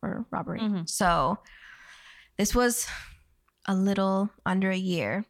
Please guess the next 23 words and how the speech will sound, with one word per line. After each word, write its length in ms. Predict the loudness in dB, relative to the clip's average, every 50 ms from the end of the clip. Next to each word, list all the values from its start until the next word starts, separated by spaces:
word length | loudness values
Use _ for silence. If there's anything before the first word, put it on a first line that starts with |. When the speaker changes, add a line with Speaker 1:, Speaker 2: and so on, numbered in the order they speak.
| _ _ _
Speaker 1:
and 120 | -4 -2
it's 120 | -2 -2 -4
a 40 | -4
very 320 | -2 -2 0 0 0 -2
Speaker 2:
Yeah. 220 | -2 -2 -4 -6 -8 -8
Speaker 1:
similar 440 | -6 -4 -2 0 0 0 0 -2 -4
case. 560 | -6 -4 -2 0 0 0 0 0 0 -2 -2
But 140 | -2 -2 0
once 220 | 0 0 0 0
again, 280 | -2 0 0 0 2 2
I 120 | 0 -2
think 320 | -4 -2 0 0 0 0 0
something 460 | 0 0 0 0 0 0 0 0 0
about 300 | 0 0 0 0 0 0
this 140 | -2 -4 0
case 180 | -2 -2 0
that 120 | 0 -2 -2
was 100 | -2 -2
also 300 | -2 -2 -2 -2 -4 -2
interesting, 380 | -4 -2 -2 -2 -2 0 0 0
'cause 120 | 0 0
you 80 | 0 -2
think 360 | -2 0 -2 -2 -2 -4 -6